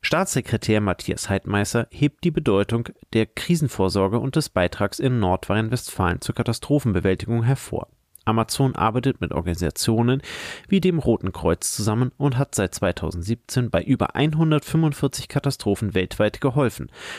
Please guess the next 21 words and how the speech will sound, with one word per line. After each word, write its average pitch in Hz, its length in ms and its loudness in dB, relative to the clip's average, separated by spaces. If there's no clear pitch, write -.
wobei 101 300 4
mehr 107 240 4
als - 200 -2
vierundzwanzig 165 840 0
Millionen 95 440 2
Hilfsgüter 98 580 0
gespendet 107 600 -2
wurden. - 200 -12
Der 143 80 4
neue 165 200 4
Stützpunkt - 540 0
soll 123 140 4
die 135 120 2
Effizienz 101 520 0
der 92 80 0
Hilfsmaßnahmen 92 720 0
in - 80 -8
Europa, 120 500 0
dem 135 140 4
Nahen 139 220 2
Osten 90 440 -2